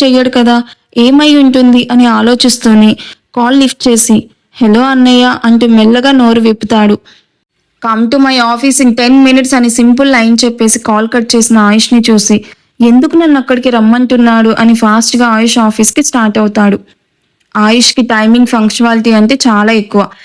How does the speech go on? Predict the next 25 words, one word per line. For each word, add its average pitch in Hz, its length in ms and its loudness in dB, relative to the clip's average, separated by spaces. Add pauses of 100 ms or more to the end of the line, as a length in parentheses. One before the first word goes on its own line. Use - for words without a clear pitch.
(260)
చెప్పిన 262 280 0
పని 254 240 -2
within 247 380 2
టైంలో 233 420 0
చేయకపోతే 226 920 -2 (280)
తను 220 140 2
అస్సలు 254 340 -2
ఊరుకోడు. 220 480 -2 (400)
ఆ 220 100 -2
టైంలో 226 440 0
తన 247 200 -2
కోపాన్ని 233 460 -2
భరించడం 226 580 0
ఎవ్వరి 214 340 0
వల్ల 240 260 0
కాదు. 214 440 -2 (400)
తనిచ్చే 220 320 0
పనిష్మెంట్ని 247 800 0
ఫేస్ 233 380 0
చేయడం 240 280 2
కంటే 226 320 0
టైంకి 240 440 0
వెళ్ళడం 233 400 0
బెటర్ 220 320 0
అని 214 240 0